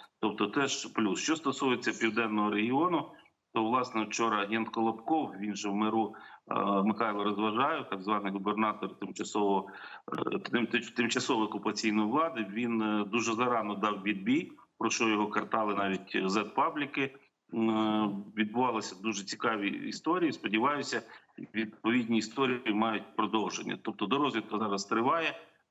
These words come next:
в тому числі були під загрозою, це те, що відомо на сьогодні, м, об'єкти енергетично-опаленої системи тимчасово окупованого Криму. Е, сподіваюся, десь таки прилетить, тому що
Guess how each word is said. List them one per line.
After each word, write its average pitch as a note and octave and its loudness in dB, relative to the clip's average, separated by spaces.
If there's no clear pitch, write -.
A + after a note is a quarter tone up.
в G#2 0
тому B2+ 4
числі A#2+ 2
були G#2 2
під G2+ -8
загрозою, A2+ 2
це - -10
те, G2+ -4
що F#2 -2
відомо F#2 0
на F#2 0
сьогодні, A#2 0
м, G2+ 4
об'єкти A2 2
енергетично-опаленої G2+ 0
системи G2 -4
тимчасово F#2+ -2
окупованого F#2+ 0
Криму. D#3+ 0
Е, G2+ 2
сподіваюся, A2+ 0
десь A2 -2
таки - -2
прилетить, G#2+ 0
тому G2 -2
що G2+ 0